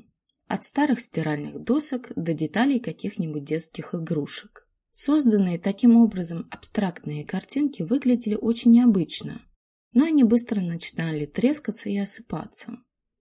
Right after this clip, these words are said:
Картины эти попали в руки Крайскому, и многие потом у него так и осели. Он один знал способ, как остановить появление трещин и не дать краскам осыпаться.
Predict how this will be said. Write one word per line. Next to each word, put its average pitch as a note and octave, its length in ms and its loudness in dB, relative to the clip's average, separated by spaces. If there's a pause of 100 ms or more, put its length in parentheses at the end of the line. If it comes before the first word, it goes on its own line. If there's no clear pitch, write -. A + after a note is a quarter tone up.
(280)
Картины D4 480 2
эти A#3 140 -2
попали A3 420 0
в E3 100 0
руки A3 280 -4
Крайскому, D#3+ 720 -8 (140)
и C#4 120 -2
многие C4 400 8
потом B3 360 2
у - 20 8
него F3+ 240 0
так G#3 260 -6
и G3 40 -4
осели. - 540 -2 (380)
Он B3 200 6
один B3+ 260 6
знал D3+ 260 -6
способ, - 540 -6
как - 300 -8
остановить A#3 580 2
появление D3+ 560 -6
трещин - 600 -4 (100)
и G3+ 100 0
не G#3 140 4
дать A#3 260 0
краскам F3 460 -6
осыпаться. - 680 -4